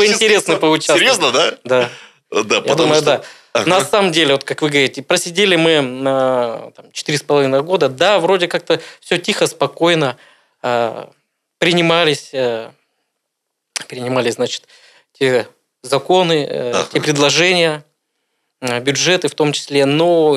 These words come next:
Speaker 1: Со
Speaker 2: не было
Speaker 1: стороны
Speaker 2: вот
Speaker 1: это выглядело как конструктивное взаимодействие
Speaker 2: Да, да,
Speaker 1: депутатов
Speaker 2: да, да.
Speaker 1: и мэрии.
Speaker 2: Но не хватало как раз вот этого дискуссий,
Speaker 1: А.
Speaker 2: споров, обсуждений.
Speaker 1: Ага.
Speaker 2: Вот,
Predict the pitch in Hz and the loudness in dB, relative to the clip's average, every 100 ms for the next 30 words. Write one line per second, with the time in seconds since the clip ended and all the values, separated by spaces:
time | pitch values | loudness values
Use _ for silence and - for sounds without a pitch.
0 | 143 156 214 147 180 226 254 208 214 202 | 2 2 4 4 4 4 2 2 0 0
1 | 185 185 156 160 - 156 139 - 135 - | 2 2 0 -2 -4 -2 -2 -4 -6 -4
2 | 202 214 196 185 123 120 117 113 135 165 | -4 0 2 0 0 0 0 0 0 -2
3 | 160 156 117 113 - 127 139 143 143 123 | 2 0 0 -2 0 2 2 2 2 0
4 | 120 135 131 113 98 92 92 90 135 175 | -2 -4 -2 0 2 2 2 0 2 0
5 | 180 190 185 202 170 156 147 135 151 147 | 2 0 2 2 2 0 0 0 0 0
6 | 143 135 127 139 165 - 190 165 165 143 | 2 2 2 0 -4 -4 -4 -2 -2 -2
7 | 139 - - - 165 165 143 139 - 147 | -4 -14 -10 -2 2 2 2 -2 -2 -4
8 | 143 156 165 151 139 139 - _ - 95 | -2 0 2 2 -2 -8 -20 _ -4 -2
9 | 80 92 123 127 | 0 -2 -2 -6